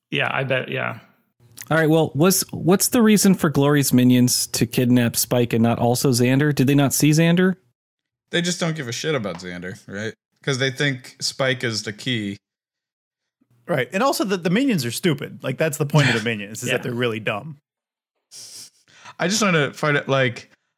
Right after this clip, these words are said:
Speaker 3: I still associate, 'cause I'm more of a Buffy fan than, like, um, a DreamWorks Pictures fan or whatever. I <laughs> still associate the term minions with these characters. So, like, when that, when those minions banana things became really popular,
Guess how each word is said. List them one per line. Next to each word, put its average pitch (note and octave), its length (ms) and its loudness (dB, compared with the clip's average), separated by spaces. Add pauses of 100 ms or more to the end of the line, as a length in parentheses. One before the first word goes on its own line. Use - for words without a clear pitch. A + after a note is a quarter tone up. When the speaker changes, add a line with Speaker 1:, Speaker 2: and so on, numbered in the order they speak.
(240)
Speaker 3:
I C#3+ 140 2
still D#3+ 300 2
associate, A#2+ 720 0
'cause C#3+ 200 0
I'm C3 300 -2
more A#2+ 160 0
of A2+ 80 -2
a G#2 80 -2
Buffy G#2+ 300 -4
fan F#2+ 340 -6
than, F#2 260 -8
like, F2 280 -12
um, E2+ 280 -12 (300)
a G2+ 80 -4
DreamWorks G2+ 560 -4
Pictures F#2 400 -8
fan E2+ 280 -12
or D#2+ 60 -10
whatever. E2+ 340 -10 (420)
I B2+ 180 0 (100)
<laughs> - 80 -20
still C3+ 300 0
associate A2+ 720 -2 (220)
the B2+ 100 -4
term C3+ 360 -2
minions C#3+ 440 0
with A#2+ 200 -4
these B2 200 0
characters. B2 800 -2 (460)
So, G#2+ 440 -2 (380)
like, B2 220 0
when B2+ 180 0
that, A#2 300 -2
when B2+ 160 -2
those A#2+ 200 0
minions A2+ 760 -2 (140)
banana A2 400 -2
things F#2+ 380 -4
became G2 320 -6
really F#2+ 200 -4
popular, F2+ 600 -4